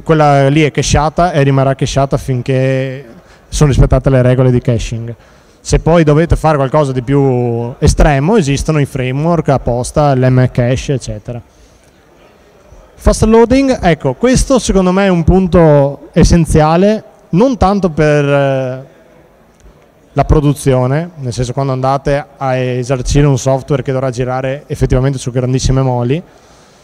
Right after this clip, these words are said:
ma mentre sviluppate il tempo di caricamento dei dati va sempre tenuto d'occhio, perché molto spesso ci mettiamo, mettiamo più tempo a caricarli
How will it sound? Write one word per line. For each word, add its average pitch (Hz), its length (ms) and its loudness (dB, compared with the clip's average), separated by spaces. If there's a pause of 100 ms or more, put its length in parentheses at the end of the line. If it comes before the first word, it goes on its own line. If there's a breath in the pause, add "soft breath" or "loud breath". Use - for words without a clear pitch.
(260 soft breath)
ma 160 140 2
mentre 208 260 0
sviluppate 165 800 0
il 147 240 -4
tempo 190 360 0
di 143 100 -4
caricamento 143 1000 -2
dei 147 160 -2
dati 147 400 -2
va 156 80 0
sempre 180 320 -2
tenuto 151 400 -4
d'occhio, 139 340 -2
perché 135 220 0
molto 170 300 0
spesso 147 340 -6
ci - 100 -12
mettiamo, 147 680 -8
mettiamo 147 340 2
più 180 180 2
tempo 156 280 0
a 117 40 -4
caricarli 151 720 0